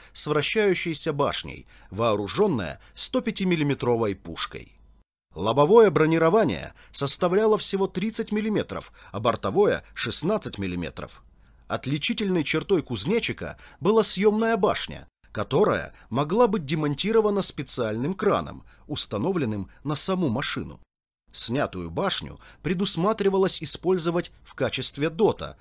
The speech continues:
с пушечным вооружением, а саму самоходку без башни в роли подвозчика боеприпасов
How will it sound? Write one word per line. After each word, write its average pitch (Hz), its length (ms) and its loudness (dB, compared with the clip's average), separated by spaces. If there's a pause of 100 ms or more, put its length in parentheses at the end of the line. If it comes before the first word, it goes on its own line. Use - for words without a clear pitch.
(160)
с - 160 -4
пушечным 127 640 -2
вооружением, 135 800 -2 (220)
а 117 100 -2
саму 170 360 0
самоходку 196 640 -2
без 123 180 -4
башни 95 480 -4 (280)
в 98 100 -8
роли 214 300 4
подвозчика 147 640 -2
боеприпасов 120 800 -2